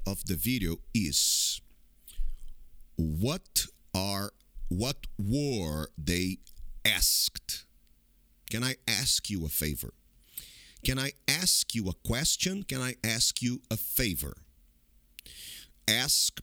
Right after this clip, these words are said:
pode ser simplesmente, né, fazer uma pergunta, mas pode ser, "Can I ask you to," se eu te faço uma pergunta, eu tô te pedindo pra você me dizer algo. But if I ask you to do something, I'm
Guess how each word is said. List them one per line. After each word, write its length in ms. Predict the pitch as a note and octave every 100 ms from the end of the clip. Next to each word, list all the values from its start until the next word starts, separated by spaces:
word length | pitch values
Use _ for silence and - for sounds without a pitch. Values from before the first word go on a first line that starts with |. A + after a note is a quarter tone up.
| -
pode 220 | A#2 G#2+
ser 280 | - A2 F#2+ - - _ _ _
simplesmente, 680 | - - B2 A2+ G2 A2+ G2
né, 140 | G2+ G2+
fazer 200 | G#2+ G#2+
uma 120 | G#2+
pergunta, 500 | A#2+ G2+ A#2+ E3 F3
mas 200 | C3+ C3
pode 220 | - B2+
ser, 300 | - C3+ C#3 - - - - - - - -
"Can 120 | B2
I 140 | A#2+ A#2 -
ask 480 | B2+ C#3+ - -
you 360 | D3 E3 F3+ F3+ _ _ _ _ _ _ _ _ _ - - -
to," 180 | - B2 _ _ _ - - -
se 260 | - -
eu 120 | D#3+
te 140 | F3 F3
faço 320 | - B2 -
uma 100 | A2+
pergunta, 480 | A2+ G#2+ B2+ F3+ A2
eu 60 |
tô 120 | F#2+ B2+
te 80 |
pedindo 240 | - A2+ B2+
pra 120 | C3
você 120 | A#2+
me 80 | C#3+
dizer 320 | D#3 A#2 C3
algo. 280 | F#2 C#2+ - - _ - - - - - -
But 200 | A#2+ -
if 160 | B2+
I 160 | C#3+ C#3+ -
ask 440 | B2 F#3+ - -
you 160 | B2+ A2+
to 220 | - B2+
do 460 | E2 D2+ E3+ C4 B3+
something, 680 | - D#3+ A#2+ A2+ C#3 C#3+ D3+
I'm 180 | A2 B2